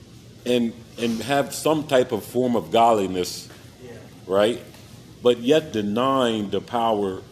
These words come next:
Speaker 1: thereof.
Speaker 2: Mm-hmm.
Speaker 1: And this is what I've been finding, like, you know, as I've been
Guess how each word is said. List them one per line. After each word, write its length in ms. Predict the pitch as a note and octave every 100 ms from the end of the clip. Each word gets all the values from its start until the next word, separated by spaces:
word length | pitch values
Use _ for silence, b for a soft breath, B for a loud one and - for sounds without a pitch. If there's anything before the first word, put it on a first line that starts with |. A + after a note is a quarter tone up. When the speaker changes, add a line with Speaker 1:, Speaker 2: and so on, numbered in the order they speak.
| - - -
Speaker 1:
thereof. 680 | F2 G#2+ F#2+ G2+ F2+ D2 -
Speaker 2:
Mm-hmm. 1300 | - - - - - - - - - - - -
Speaker 1:
And 120 | G#2+ C3+
this 160 | E3
is 100 | C3
what 160 | A#2 A2
I've 160 | G#2+
been 140 | G#2 G2
finding, 580 | - A#2 B2 A2 F#2 E2
like, 240 | F#2 F2+ - - -
you 140 | G#2+ A2
know, 100 | F#2+
as 240 | G2 F#2+
I've 160 | G2+ F#2+
been 220 | F2